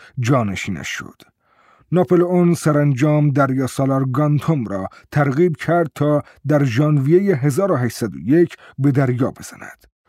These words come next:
اما کار او هم چندان بهتر از دریاسالار برویکس در سال هزار و هفتصد و نود و نه نبود و عاقبت به تولون پناه برد.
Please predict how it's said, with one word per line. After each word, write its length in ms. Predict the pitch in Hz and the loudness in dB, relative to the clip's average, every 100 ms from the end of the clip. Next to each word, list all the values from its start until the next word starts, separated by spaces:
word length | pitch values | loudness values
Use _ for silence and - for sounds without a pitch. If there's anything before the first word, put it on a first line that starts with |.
| - | -4
اما 340 | 131 131 131 | -2 -2 -4
کار 240 | 123 147 147 | -2 -2 -2
او 300 | 147 180 110 | -2 -2 -2
هم 240 | 107 113 | -4 -6
چندان 600 | - 147 156 185 202 165 | -6 -2 0 0 0 0
بهتر 400 | 151 120 - 226 | -2 -4 -4 0
از 200 | 190 123 | 0 0
دریاسالار 680 | 131 117 107 104 120 117 117 | -2 -2 -6 -4 -4 -4 -4
برویکس 640 | 123 143 156 208 208 - - - - | -2 0 2 0 -2 -8 -16 -20 -4
در 120 | 156 | -4
سال 320 | 151 - 220 196 | -2 -2 0 2
هزار 360 | 147 127 202 | 0 0 0
و 60 | 175 | 0
هفتصد 400 | 135 - 143 131 | -2 -4 -4 -2
و 40 | |
نود 320 | 135 110 101 | -2 -4 -6
و 60 | 117 | -2
نه 240 | 156 196 135 | 0 0 2
نبود 460 | 175 143 - 82 _ _ _ _ - 127 | 0 0 -8 -20 _ _ _ _ -6 -2
و 40 | |
عاقبت 720 | 160 175 165 143 165 214 196 147 | 0 2 2 2 2 2 0 0
به 120 | 156 - | -2 -2
تولون 440 | - 170 165 104 | 0 2 2 -2
پناه 360 | - 98 80 - | -6 -8 -8 -14
برد. 300 | 64 - | -20 -20